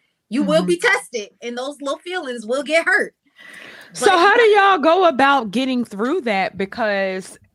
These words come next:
Speaker 3: you know, and it's totally different in a heterosexual relationship, 'cause I think, um, when we, we mostly worry about somebody cheating on us or you lying to us.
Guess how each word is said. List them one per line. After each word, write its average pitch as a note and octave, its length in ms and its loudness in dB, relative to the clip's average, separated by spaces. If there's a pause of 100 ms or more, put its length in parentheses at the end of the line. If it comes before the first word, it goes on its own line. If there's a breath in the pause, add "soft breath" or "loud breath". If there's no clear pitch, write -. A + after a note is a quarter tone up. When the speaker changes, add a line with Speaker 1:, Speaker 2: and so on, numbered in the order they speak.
(220)
Speaker 3:
you F#4 240 -2
know, C4+ 220 2
and A#3+ 260 -2 (280)
it's - 340 -4
totally D4 560 -2
different G3+ 380 -6
in G3 140 -6
a G3 100 -4
heterosexual G#3 880 -4
relationship, F#3 720 -6 (300 loud breath)
'cause B3 140 -2
I C4 100 2
think, C4+ 320 0 (120)
um, G3+ 500 2
when G#3 240 0
we, D4 160 0
we F#3 280 -2
mostly G#3+ 420 -2
worry F#3 280 2
about F#3 320 2
somebody G3 420 0
cheating G#3 440 -2
on E3+ 220 -2
us E3 280 -4
or F#3 60 -2
you F#3+ 160 -2
lying G#3+ 400 0
to F3+ 160 -4
us. D#3+ 340 -4